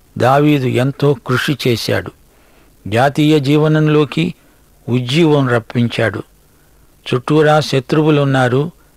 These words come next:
వారిని జయించాలంటే జాతి యావత్తూ సమైక్యమై ఉండాలి.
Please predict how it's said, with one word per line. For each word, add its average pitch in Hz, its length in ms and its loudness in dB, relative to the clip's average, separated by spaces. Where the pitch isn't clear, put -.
వారిని 135 380 2
జయించాలంటే 131 1080 0
జాతి 147 480 0
యావత్తూ 151 640 2
సమైక్యమై 147 840 0
ఉండాలి. 117 580 -2